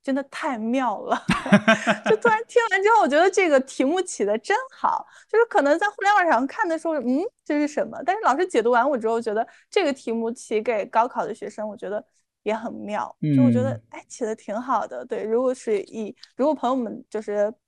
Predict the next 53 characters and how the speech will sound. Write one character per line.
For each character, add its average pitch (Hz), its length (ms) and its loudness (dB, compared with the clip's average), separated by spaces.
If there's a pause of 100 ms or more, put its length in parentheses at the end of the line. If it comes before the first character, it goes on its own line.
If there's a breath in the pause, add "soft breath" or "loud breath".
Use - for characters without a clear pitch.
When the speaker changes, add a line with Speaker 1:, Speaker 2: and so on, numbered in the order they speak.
(280)
Speaker 1:
大 262 100 2
家 294 80 4
能 277 180 -2
get 392 280 2
到 233 160 4
这 226 160 0
个 202 120 -4
想 180 200 -2
法 185 160 -2
的 - 100 -10
话， - 180 -4
我 - 60 -8
觉 - 120 -12
得 - 140 -8 (200 soft breath)
确 269 140 -4
实 233 140 0
对 240 200 -2
于 202 140 -2
高 226 180 2
考 233 140 -6
的 202 80 -4
学 - 160 -10
生 214 160 -6
来 185 160 -6
说， 196 220 -10 (120)
对 220 140 -6
于 202 180 -8 (140)
在 220 220 -2
那 285 200 -2
个 247 60 -4
门 185 200 -6
槛 - 220 -10
上， - 220 -10 (300 soft breath)
你 175 160 -12
要 185 200 -4 (140)
面 220 260 -2
对 208 220 -4
社 196 240 -6
会， 202 320 -4
面 202 180 -10
对 190 220 -6
更 220 200 -6
好 - 200 -6
的， - 140 -12
这 196 180 -10
更 247 160 -6
高 233 160 2
的 240 60 0
学 202 200 -6
府 - 140 -14
的 - 140 -10
时 - 120 -18
候， - 240 -8